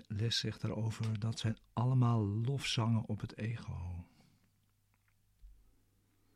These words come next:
Schenk je vertrouwen niet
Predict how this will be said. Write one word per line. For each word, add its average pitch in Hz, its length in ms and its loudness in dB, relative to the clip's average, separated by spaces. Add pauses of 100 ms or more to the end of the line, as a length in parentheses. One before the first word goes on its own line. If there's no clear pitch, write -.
(2000)
Schenk 123 520 0
je 113 160 -2
vertrouwen 104 920 -2
niet 135 300 2